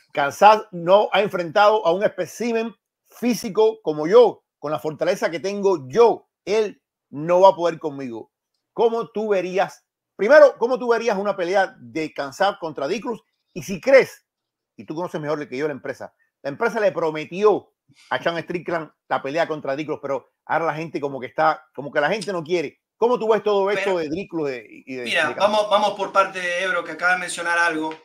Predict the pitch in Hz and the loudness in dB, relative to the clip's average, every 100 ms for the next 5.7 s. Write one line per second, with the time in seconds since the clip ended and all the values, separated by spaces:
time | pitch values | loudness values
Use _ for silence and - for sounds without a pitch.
0 | _ 143 139 147 147 143 139 143 143 143 | _ -16 -8 -6 -4 -8 -10 -10 -12 -10
1 | 139 143 175 170 156 151 139 131 139 135 | -10 -4 -4 -4 -6 -4 -4 -6 -10 -10
2 | 156 156 151 147 165 165 156 143 151 156 | -6 -8 -6 -2 0 0 -4 -8 -10 -12
3 | - 156 156 151 151 151 143 151 156 165 | -6 -4 -2 -2 -4 -6 -10 -6 -4 -2
4 | 156 139 143 165 165 156 165 147 147 139 | -4 -4 -4 -2 -4 -6 -8 -8 -8 -8
5 | 139 151 156 151 147 156 156 | -8 -6 -4 -4 -4 -2 -2